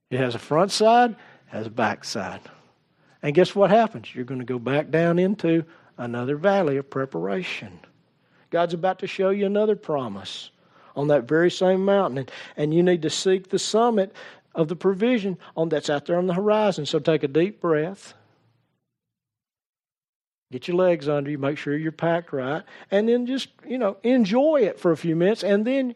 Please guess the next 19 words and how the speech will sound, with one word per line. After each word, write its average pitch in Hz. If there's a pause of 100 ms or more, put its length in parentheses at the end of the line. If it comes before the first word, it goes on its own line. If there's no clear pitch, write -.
(140)
you 226
know 185
what? 185
You 131
head 151
back 170
down 185
into 202
the 196
valley 117 (480)
for 143
the 135
next 143
problem. 131
That 254
is 208
the 165
Christian 180
life 208